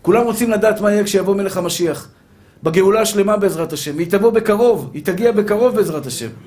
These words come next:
הגאולה השלמה. מה יקרה? אז בנביא ישעיה כתוב, "ויצא חוטר מזה-, מגזע ישי", על מלך המשיח ב-, בנבואה שלו בפרק י"א, שהוא, והוא אומר, "ומלאה הארץ כמה-, הת-, ומלאה הארץ דעה את השם,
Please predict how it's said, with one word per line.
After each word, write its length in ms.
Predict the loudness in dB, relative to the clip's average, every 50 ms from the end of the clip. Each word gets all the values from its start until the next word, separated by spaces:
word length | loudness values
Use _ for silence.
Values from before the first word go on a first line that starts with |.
| -20 -20 -20 -20 -16 -10 -6
הגאולה 380 | -2 2 4 4 4 4 2
השלמה. 440 | 2 0 0 0 0 0 0 0 -2 -4 -8 -14 -20 -20 -20 -20 -18 -6 -2
מה 160 | 0 2 2
יקרה? 300 | 0 0 -2 -2 -2 -2 -2 -4 -8 -16 -20 -20 -20 -20 -8 -4
אז 120 | -2 0
בנביא 320 | 2 2 2 2 2 2 2
ישעיה 460 | 2 2 2 2 2 2 2 0 0
כתוב, 400 | 0 -2 -2 -2 -2 -2 0 0
"ויצא 320 | 2 0 0 0 -2 -2
חוטר 360 | -2 0 0 0 0 0 -2 0
מזה-, 220 | 0 -2 -2 0
מגזע 440 | 0 0 2 2 2 0 2 0 -2
ישי", 240 | -2 -2 0 0 0 0 0 0 -4 -6 -12 -20 _ _ _ _ _ -20 _ _ _ _ -8
על 120 | -4 -2
מלך 280 | 0 2 2 2 2 2
המשיח 440 | 2 0 0 0 0 0 0 0 0
ב-, 100 | 0 0
בנבואה 520 | 2 2 2 0 0 0 0 0 0 0
שלו 240 | 0 0 0 0 0
בפרק 300 | 0 0 0 0 0 0
י"א, 60 | 0 0 0 0 0 0 -2 -4 -6 -12 -20 -20 -20 -20 -20 -20 -20 _ _
שהוא, 340 | -6 0 0 2 2 0 0
והוא 160 | 0 2 2
אומר, 340 | 2 2 0 0 -2 -4 -6 -12 -16 -18 _ _ _ _ _ _ _ _ _ _ _ _ _ _ _ _ _ _ -6
"ומלאה 760 | -2 0 2 2 4 4 2 2 2 2 2 2 2 2 0
הארץ 840 | 0 0 0 0 0 2 2 2 2 2 2 4 2 2 2 0 -2
כמה-, 400 | -2 0 0 0 2 2 0 0
הת-, 840 | 0 -4 -8 -10 -6 -4 -4 -4 -4 -6 -12 -12 -14 -16 -16 -8 -2 -2
ומלאה 560 | 0 2 2 2 2 2 2 4 4 4 2
הארץ 320 | 4 4 2 2 2 2
דעה 300 | 0 2 2 2 2 2
את 120 | 0 0 0
השם, 520 | -2 0 2 4 4 4 2 0 -4 -6